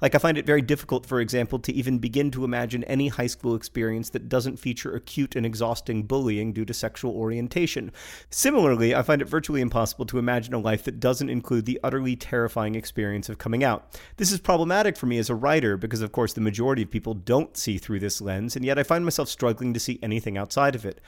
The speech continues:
How do I remove this lens from my perspective so that I can empathize with and tell the stories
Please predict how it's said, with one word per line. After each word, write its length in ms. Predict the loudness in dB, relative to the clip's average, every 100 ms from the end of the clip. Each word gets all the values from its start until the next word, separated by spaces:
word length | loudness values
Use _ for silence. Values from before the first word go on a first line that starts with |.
| -20 -4
How 140 | 4 6
do 100 | 6
I 60 |
remove 420 | 4 2 2 0
this 220 | 0 -2 0
lens 260 | 0 0
from 140 | -2 -2
my 100 | -2
perspective 640 | -4 -2 -2 -2 -4 -6
so 100 | -4
that 100 | -4
I 120 | -4
can 80 | -4
empathize 540 | -6 -4 -2 0 0
with 160 | -2 -2
and 100 | -2
tell 140 | -4
the 80 | -4
stories 480 | -6 -2 -2 0 -4